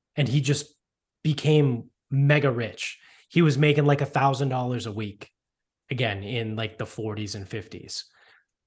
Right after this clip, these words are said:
um, off of this. They were just drilling oil all over his land. So the wife that got pregnant, when he decided to leave, one of them, the one in Indiana, he was like, "All right, you can have all the oil fields."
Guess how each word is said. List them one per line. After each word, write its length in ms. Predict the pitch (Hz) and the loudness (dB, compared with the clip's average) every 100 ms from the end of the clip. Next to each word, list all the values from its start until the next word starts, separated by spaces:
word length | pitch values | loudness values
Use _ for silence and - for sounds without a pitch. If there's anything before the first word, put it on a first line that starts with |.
| _ | _
um, 520 | - 110 101 98 98 98 | -6 -4 -4 -6 -10 -6
off 200 | 110 101 | -6 -6
of 120 | 107 | -8
this. 180 | 107 - 147 | -8 -8 -8
They 180 | 120 | -6
were 100 | 113 | -6
just 180 | 107 110 | -6 -8
drilling 340 | - 123 113 107 | -6 -4 -4 -6
oil 320 | 110 104 95 | -4 -6 -6
all 320 | 101 104 107 | -8 -8 -8
over 180 | 98 98 | -8 -10
his 160 | 95 | -10
land. 400 | 107 101 95 92 - _ _ _ | -10 -10 -12 -14 -20 _ _ _
So 560 | - 147 127 113 113 - _ _ _ _ _ _ | 0 2 2 0 -4 -8 _ _ _ _ _ _
the 80 | 143 | -4
wife 520 | 110 120 120 113 - | 0 0 0 0 -4
that 180 | - 113 | -4 -2
got 260 | 123 101 - | -2 -4 0
pregnant, 480 | 156 127 107 104 - _ _ _ _ _ _ _ _ - | 0 0 -2 -8 -12 _ _ _ _ _ _ _ _ -4
when 240 | 139 127 | 0 0
he 180 | 123 151 | 2 2
decided 480 | 123 - 127 120 107 | 2 0 0 0 -4
to 100 | 110 | -4
leave, 560 | 120 143 110 110 - - - | 2 2 2 -4 -10 -20 -10
one 220 | 113 120 | -6 -4
of 60 | 107 | -4
them, 300 | 98 104 104 - | -6 -8 -10 -8
the 100 | 107 | -6
one 160 | 110 | -4
in 140 | 107 107 | -6 -6
Indiana, 640 | 107 104 113 110 98 95 - - - _ - | -6 -6 -4 -6 -8 -12 -16 -20 -20 _ -4
he 100 | 143 | 0
was 240 | 135 110 | 0 0
like, 340 | 127 110 - - | -2 -2 -6 -8
"All 80 | 127 | -2
right, 180 | 117 113 | -2 0
you 140 | 139 | 0
can 160 | 143 143 | 2 2
have 580 | 113 131 123 120 104 - _ _ _ _ | 2 0 0 -4 -6 -16 _ _ _ _
all 200 | 127 123 | -2 0
the 100 | 117 | 0
oil 300 | 113 110 101 | -2 -2 -6
fields." 600 | 87 104 78 - - - | -8 -12 -12 -12 -12 -12